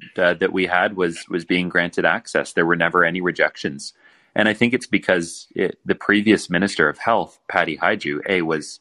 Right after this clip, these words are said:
was a bit of an ally, right? She was a compassionate woman and a courageous one too. And she'll be remembered in Canada forever for what she's done here, right? This is her legacy. Um, and, uh, unfortunately, the, the new minister, I, I believe he will do the right thing. I really do.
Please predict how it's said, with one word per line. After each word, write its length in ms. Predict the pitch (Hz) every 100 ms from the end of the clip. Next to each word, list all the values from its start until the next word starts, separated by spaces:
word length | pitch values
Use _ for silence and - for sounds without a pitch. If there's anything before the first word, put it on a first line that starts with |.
| -
was 140 | 90
a 40 | 85
bit 140 | 92
of 80 | 87
an 80 | 80
ally, 400 | 92 117 58 - _ _ _ -
right? 120 | 92
She 120 | -
was 160 | 104 104
a 40 |
compassionate 600 | - 107 - 95 90 101 90
woman 300 | 82 69 - _ -
and 120 | 87
a 40 | 87
courageous 520 | - 92 87 85 -
one 200 | 87 80
too. 320 | - 82 113 _ - - -
And 340 | 90 85 80
she'll 180 | - 110
be 120 | 110
remembered 400 | 151 87 95 87
in 120 | 71
Canada 360 | 69 85 80 69
forever 400 | - 82 78 71
for 160 | - 76
what 140 | 69
she's 220 | - 73
done 260 | 71 73 76
here, 280 | 78 - - _ _ -
right? 160 | 87
This 160 | - -
is 100 | 104
her 100 | 98
legacy. 500 | 80 85 101 58 - _ - - - - _
Um, 400 | 87 78 73 71 - _ -
and, 360 | 95 90 85 101
uh, 180 | 87 87 - - - - -
unfortunately, 720 | - 95 - 113 - 113 92
the, 60 | 85
the 120 | 95
new 160 | 95
minister, 440 | 104 98 113 - 92
I, 140 | 82
I 80 | -
believe 440 | 87 92 95 107 -
he 120 | 113
will 140 | 110
do 140 | 101 92
the 80 |
right 220 | 92 80 -
thing. 200 | 78 73
I 60 |
really 320 | 71 87 92
do. 240 | 80 71